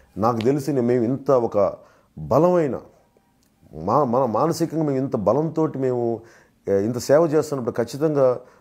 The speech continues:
డాక్టర్స్ కమ్యూనిటీ కదిలి మీకు మౌలిక వసతులు కల్పించినప్పుడు మీరు వచ్చి ఖచ్చితంగా చేస్తారన్న నమ్మకంతోటి మేము డాక్టర్స్ సంబంధించి మేము ఈ నిర్ణయం తీసుకున్నాం. అలాగే ఇవన్నీ జరిగే లోపు ఏదైనా పరిస్థితులు వస్తే మా పరిస్థితి ఏంటనేది ప్రతి కుటుంబానికి ఒక ఆందోళన ఉంటుంది.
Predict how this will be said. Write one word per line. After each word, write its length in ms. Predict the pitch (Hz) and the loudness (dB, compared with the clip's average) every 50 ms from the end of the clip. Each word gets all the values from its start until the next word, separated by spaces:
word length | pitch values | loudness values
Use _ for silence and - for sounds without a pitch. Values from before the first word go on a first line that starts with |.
| _ - 87 | _ -2 2
డాక్టర్స్ 460 | - 135 151 - - 180 170 - - | 4 4 4 4 0 -2 -2 0 -2
కమ్యూనిటీ 400 | 143 131 139 143 139 131 123 123 | -2 -2 -2 -4 -4 -4 -6 -4
కదిలి 420 | - 113 120 127 143 131 127 123 | -4 -2 -2 -2 -2 -2 -2 -2
మీకు 540 | 113 110 123 131 - - 120 117 113 107 - - - _ _ _ 92 | -2 -2 -2 -4 -4 -2 -2 -2 -2 -2 -6 -10 -18 _ _ _ -2
మౌలిక 340 | 98 120 151 180 180 170 | 0 2 2 2 2 2
వసతులు 320 | 175 165 156 - 147 135 117 | 0 0 0 -2 -4 -4 -2
కల్పించినప్పుడు 760 | 131 135 143 127 143 135 143 131 127 113 - 117 117 117 110 | -2 -2 -2 -2 -6 -6 -6 -6 -8 -6 -4 -2 -2 -2 -2
మీరు 240 | 107 107 104 104 | -2 -4 -2 -2
వచ్చి 180 | 110 107 - 143 | -2 -4 -4 -4
ఖచ్చితంగా 380 | - 123 - - - 135 131 120 - 143 | -6 -6 -6 -6 -6 -4 -4 -2 2 2
చేస్తారన్న 420 | 151 156 151 - 151 135 123 110 | 2 2 2 -2 -2 -2 -2 -2
నమ్మకంతోటి 640 | 107 101 101 117 123 107 127 117 101 113 107 92 98 | -2 -2 -2 -4 -4 -4 -6 -6 -6 -6 -6 -6 -4
మేము 300 | 95 95 95 90 85 85 - _ - - _ - - | -4 -4 -4 -4 -6 -8 -10 _ -20 -20 _ -8 -2
డాక్టర్స్ 400 | 90 107 117 117 - 127 110 - | 0 0 0 0 -2 -6 -6 -6
సంబంధించి 440 | - 101 101 104 104 101 107 104 98 | -6 -4 -4 -4 -6 -8 -8 -8 -8
మేము 140 | 90 82 - | -8 -6 -6
ఈ 100 | 87 90 | -6 -4
నిర్ణయం 320 | 82 82 78 87 85 80 | -4 -4 -4 -4 -6 -6
తీసుకున్నాం. 400 | 78 80 76 - - 73 - - - _ _ _ | -8 -12 -16 -16 -16 -16 -16 -18 -20 _ _ _
అలాగే 460 | 104 127 156 170 156 160 147 151 190 - - _ _ _ _ _ _ _ _ _ | 6 8 8 8 6 2 -2 -2 -4 -8 -16 _ _ _ _ _ _ _ _ _
ఇవన్నీ 380 | - 135 135 151 170 190 214 214 | -2 0 2 2 4 4 2 2
జరిగే 400 | 143 107 156 156 175 165 180 180 | 2 4 4 4 4 4 2 2
లోపు 320 | 160 160 160 156 160 170 | 2 2 0 -2 -2 -2
ఏదైనా 280 | 156 139 135 147 156 151 | -2 0 0 0 -2 -2
పరిస్థితులు 460 | 151 - 127 131 127 156 135 135 139 | 0 0 -2 -2 -2 -6 -4 -4 -4
వస్తే 160 | 127 131 - | -4 -4 -4
మా 200 | 135 120 110 113 | -2 0 0 0
పరిస్థితి 400 | 110 - 120 123 117 120 - 117 | 0 -2 -4 -4 -6 -8 -6 -4
ఏంటనేది 460 | 117 113 110 104 107 110 113 117 120 113 | -4 -2 -2 -4 -4 -4 -4 -4 -4 -6
ప్రతి 280 | - 101 101 - 117 | -6 -6 -6 -6 -6
కుటుంబానికి 480 | - 113 98 101 104 110 110 110 104 101 | -6 -6 -8 -6 -4 -4 -4 -4 -4 -6
ఒక 100 | - 87 | -8 -6
ఆందోళన 300 | 87 92 95 98 98 90 | -6 -6 -4 -4 -6 -6
ఉంటుంది. 340 | 85 80 76 78 76 - | -8 -10 -12 -16 -18 -20